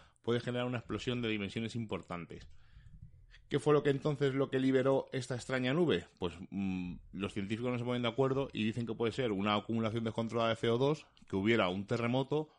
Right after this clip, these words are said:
o que hubiera un movimiento tectónico, con lo cual hizo que s-, saliera esa extraña nube.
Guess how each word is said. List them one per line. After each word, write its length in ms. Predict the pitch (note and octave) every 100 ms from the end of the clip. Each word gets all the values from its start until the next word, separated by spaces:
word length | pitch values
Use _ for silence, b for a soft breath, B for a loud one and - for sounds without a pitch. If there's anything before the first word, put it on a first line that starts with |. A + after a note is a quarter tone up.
| b
o 260 | - C#3 -
que 80 | A2
hubiera 300 | G2+ G#2+ A2+
un 200 | A2 G#2+
movimiento 380 | G#2+ A2 A2 A2
tectónico, 640 | A2 - B2 A#2+ B2+ C#3 b b b -
con 160 | A2 G#2+
lo 140 | G2+
cual 260 | A2 A2 - -
hizo 220 | A2 A2+
que 340 | A2 G2 E2 E2
s-, 240 | - - - -
saliera 440 | G2+ G2+ G#2 A2
esa 180 | - -
extraña 400 | F2+ - F#2+ E2+
nube. 240 | E2 D#2+